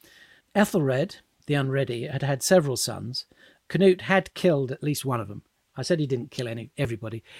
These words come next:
but he did kill some. But he had spared Edward, the youngest son. Um, Edward had gone into exile with Ethelred when Canute tam-,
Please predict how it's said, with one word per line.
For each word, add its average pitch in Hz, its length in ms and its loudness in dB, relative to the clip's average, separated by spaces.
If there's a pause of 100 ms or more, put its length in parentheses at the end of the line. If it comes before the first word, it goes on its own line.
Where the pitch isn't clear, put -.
(100)
but - 80 -14
he 127 60 -2
did 131 220 -4
kill 117 180 -8
some. 110 320 -8 (380)
But 160 260 2
he 170 200 4
had 160 280 -2
spared 208 540 4 (400)
Edward, 139 400 0 (320)
the 147 80 0
youngest 147 400 0
son. 117 260 -8 (720)
Um, 135 420 0
Edward 196 400 6
had 143 240 -2
gone 139 400 0
into 135 340 -4
exile 127 600 -4
with 123 220 -6
Ethelred 135 560 -4
when 117 160 -6
Canute - 320 -6
tam-, 120 260 -6